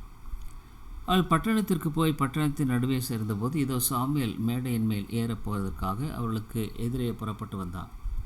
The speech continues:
சவுல் வர ஒரு நாளுக்கு முன்னே கர்த்தர் சாமுவேலின் காது கேட்க,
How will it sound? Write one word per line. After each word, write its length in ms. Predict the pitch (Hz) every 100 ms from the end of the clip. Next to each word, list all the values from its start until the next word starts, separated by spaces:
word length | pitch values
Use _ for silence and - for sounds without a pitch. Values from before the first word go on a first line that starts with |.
| - - - - - - - - - - - -
சவுல் 440 | - 185 190 226
வர 320 | 190 175 170
ஒரு 200 | - 151
நாளுக்கு 760 | 170 165 170 180 - 147 135 - - - - -
முன்னே 560 | 139 147 185 165 117 135 - - -
கர்த்தர் 380 | 160 156 185 -
சாமுவேலின் 560 | 135 135 143 139 120 -
காது 280 | 120 117 113
கேட்க, 300 | 104 -